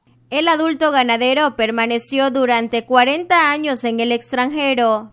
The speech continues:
pero decidió regresar a sus tierras para dedicarse a cuidar el ganado. Y a pesar de que ahora el negocio no es tan rentable, asegura que lo ve más bien como una diversión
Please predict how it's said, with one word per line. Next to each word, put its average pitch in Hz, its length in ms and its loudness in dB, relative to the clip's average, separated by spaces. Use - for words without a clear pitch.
pero 240 240 0
decidió 277 520 0
regresar 262 540 0
a 269 80 2
sus 233 220 -10
tierras 269 460 0
para 226 260 0
dedicarse 240 640 0
a 302 60 0
cuidar 254 340 -2
el 202 140 -4
ganado. 214 680 0
Y 226 140 -2
a 220 100 2
pesar 247 460 0
de 220 140 -4
que 220 140 -2
ahora 247 380 4
el 214 100 -4
negocio 226 560 -2
no 214 160 -2
es 202 220 -4
tan 202 240 -4
rentable, 277 840 0
asegura 320 640 -2
que 247 140 -2
lo 247 160 0
ve 277 160 0
más 294 320 -2
bien 269 280 -2
como 240 340 -2
una 294 200 -2
diversión 302 800 -2